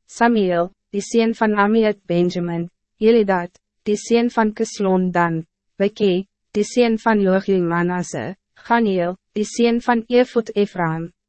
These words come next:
Kemiel, die seun van Siftan Sebon, Elisafan, die seun van Parnakusaskar, Paltiel, die seun van Asan Oser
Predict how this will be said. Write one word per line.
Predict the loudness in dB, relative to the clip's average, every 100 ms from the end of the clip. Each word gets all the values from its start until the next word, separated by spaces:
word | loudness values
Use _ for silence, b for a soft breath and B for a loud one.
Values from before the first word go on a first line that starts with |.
| _
Kemiel, | 0 2 2 0 -2 -4 -6 _ _
die | -6
seun | -2 0 0
van | 0 -2
Siftan | -2 -4 -4 -2 0 0
Sebon, | -2 -2 0 -2 -4 -8 _ _
Elisafan, | 2 2 2 0 -4 -2 -4 -4 -6 -10 _ _ _
die | -6
seun | -2 0 0 0
van | -2 0
Parnakusaskar, | 0 2 0 -2 -6 -4 -4 -4 -8 -8 -10 _ _ 0
Paltiel, | 0 0 -2 0 -2 -6 _ -8
die | -8
seun | -2 0 0
van | -2 -2 0
Asan | -2 0 0 0
Oser | -2 -4 -10 -12